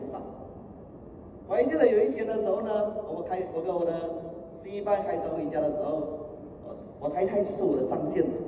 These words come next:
她突然间告诉我：“哎，我们好像很久没有晋级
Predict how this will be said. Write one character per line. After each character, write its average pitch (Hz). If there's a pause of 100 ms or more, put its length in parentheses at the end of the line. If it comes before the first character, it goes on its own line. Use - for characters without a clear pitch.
(440)
她 220
突 247
然 233
间 226 (100)
告 254
诉 240
我 185 (720)
：“哎， - (800)
我 -
们 -
好 -
像 190
很 196
久 -
没 -
有 185 (640)
晋 226
级 220